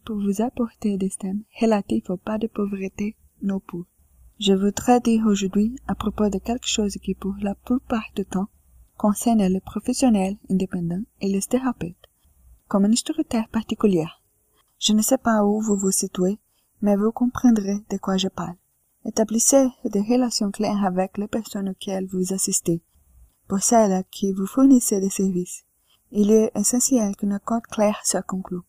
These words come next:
Donc, je vous donne un exemple. Vous assistez quelqu'un. Cette personne vous cherche sur l'Internet, vous cherche sur le WhatsApp et demande des informations.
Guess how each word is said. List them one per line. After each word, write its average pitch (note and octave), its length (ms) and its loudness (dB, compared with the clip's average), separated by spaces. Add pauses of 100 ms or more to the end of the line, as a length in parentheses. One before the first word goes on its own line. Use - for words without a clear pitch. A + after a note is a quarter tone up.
(640)
Donc, G3+ 320 2
je F#3+ 140 2
vous G#3 200 -2
donne G#3+ 340 2
un G3+ 100 2
exemple. F#3+ 460 -2 (580)
Vous G#3 220 4
assistez A#3 420 2
quelqu'un. F#3+ 440 -4 (560)
Cette - 280 -4
personne G#3+ 520 0
vous F#3+ 140 -4
cherche A3 400 0
sur G#3 200 -2
l'Internet, G3+ 540 0 (600)
vous G3+ 80 2
cherche G#3+ 400 0
sur G3+ 220 -4
le G3+ 120 -2
WhatsApp G3 460 -4 (600)
et G3+ 60 -8
demande G#3+ 400 4
des F#3 260 2
informations. A3 680 0